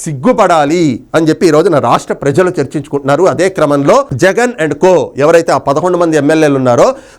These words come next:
మీరు ఎమ్మెల్యేలుగా ఉండడానికి అనర్హులు కాబట్టి ఏదైతే షర్మిల గారు డిమాండ్ చేసినట్టుగా తక్షణమే రాజీనామా చేసి మీరు అసలు ఆంధ్ర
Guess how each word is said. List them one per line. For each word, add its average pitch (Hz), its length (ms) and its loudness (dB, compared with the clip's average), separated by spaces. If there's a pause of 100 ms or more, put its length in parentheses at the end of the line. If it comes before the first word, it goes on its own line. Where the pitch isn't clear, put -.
(120)
మీరు 196 240 4 (200)
ఎమ్మెల్యేలుగా 208 640 0 (140)
ఉండడానికి 170 500 -2 (180)
అనర్హులు 165 480 0 (160)
కాబట్టి 175 280 0 (120)
ఏదైతే 165 360 -4
షర్మిల 160 300 2 (120)
గారు 151 200 0
డిమాండ్ 143 340 0
చేసినట్టుగా 131 520 -2 (540)
తక్షణమే 226 520 0 (180)
రాజీనామా 214 580 0 (120)
చేసి 165 300 2 (500)
మీరు 240 200 4
అసలు 196 140 0 (120)
ఆంధ్ర 247 220 -2